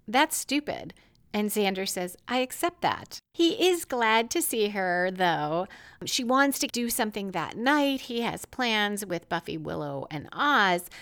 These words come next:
and Anya doesn't understand why he keeps hanging out with them, even though they have little in common. And she runs through that, saying they go to college. He doesn't. They don't live at home. He does.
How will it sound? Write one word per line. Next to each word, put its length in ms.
and 220
Anya 320
doesn't 380
understand 880
why 300
he 180
keeps 480
hanging 500
out 240
with 240
them, 440
even 240
though 160
they 80
have 220
little 340
in 160
common. 540
And 180
she 160
runs 380
through 400
that, 340
saying 360
they 180
go 160
to 80
college. 720
He 220
doesn't. 640
They 140
don't 180
live 180
at 140
home. 400
He 300
does. 580